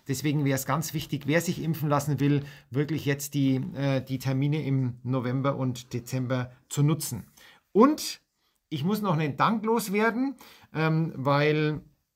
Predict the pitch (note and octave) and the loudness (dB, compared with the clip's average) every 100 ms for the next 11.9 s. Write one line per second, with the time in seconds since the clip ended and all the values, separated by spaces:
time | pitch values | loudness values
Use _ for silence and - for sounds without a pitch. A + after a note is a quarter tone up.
0 | _ _ _ _ - - D3 D3+ D3+ C#3+ | _ _ _ _ -16 -4 0 2 2 0
1 | C3 - G#3+ A3+ G#3+ G3 F#3+ G3+ F#3+ G3+ | 0 2 4 6 6 6 6 4 2 0
2 | F#3 - F3+ F3+ F3 F3 - D3 D3 C#3 | 0 0 2 4 4 0 -4 -2 0 2
3 | C3 C3 B2+ F3 F#3+ E3+ D#3+ D3+ D3+ C#3 | 2 0 0 2 4 4 2 -2 -2 -2
4 | C#3+ C3+ C3 C3+ C3 C#3 - C3+ E3+ F3+ | 0 0 0 -2 -2 -4 -4 -2 0 0
5 | G3 E3+ D#3+ D3 C#3 D3 C#3+ C3+ C3 - | -2 0 2 2 2 0 0 0 -2 -8
6 | - - - - - C3+ D#3+ D#3+ D3+ C#3+ | -20 -20 -20 -14 0 2 4 2 0 0
7 | D3+ D3+ C#3+ C#3 C3 C3+ B2+ B2 F3 A3 | 0 0 2 2 4 2 2 2 0 0
8 | G#3+ F#3+ E3 D#3+ D3 D3 D3+ D3+ D3 D3 | 0 0 2 4 2 2 0 2 2 2
9 | C#3+ C3+ C3+ B2+ C#3 D#3+ D3+ D3+ C3 D#3 | 2 2 2 0 -2 2 2 0 0 0
10 | D#3 C#3+ - - D3 C#3+ E3 G#3 G#3 - | 0 -4 -4 -4 0 2 4 4 4 2
11 | D#3+ D3 C#3 C#3+ D#3+ C#3 C#3 C#3+ C#3+ | 0 2 0 0 -2 0 0 0 -2